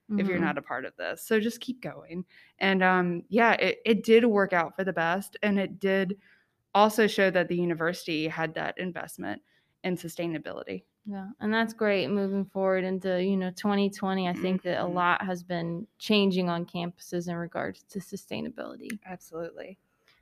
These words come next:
Speaker 2: So I like to ask a fun question, or they're
Speaker 1: <laughs>
Speaker 2: all fun questions, but one that kind of reveals a little about your personality.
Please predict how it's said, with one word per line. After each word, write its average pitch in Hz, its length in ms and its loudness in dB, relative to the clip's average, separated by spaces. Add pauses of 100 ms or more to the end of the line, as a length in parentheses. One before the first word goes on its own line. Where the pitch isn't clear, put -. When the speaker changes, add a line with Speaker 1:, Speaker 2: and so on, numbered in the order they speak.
Speaker 2:
So 240 160 6
I 247 240 8
like 302 240 8
to 294 120 8
ask 240 580 10
a 254 80 4
fun 233 380 8
question, 226 540 6
or 240 120 6
they're 226 200 10
Speaker 1:
<laughs> 220 80 10
Speaker 2:
all 254 120 10
fun 220 320 4
questions, 196 500 0
but 196 200 0
one 202 240 0
that 196 120 -4
kind 196 220 0
of 196 60 0
reveals 190 340 0
a 190 40 2
little 190 180 4
about 185 260 2
your 254 120 2
personality. 233 920 4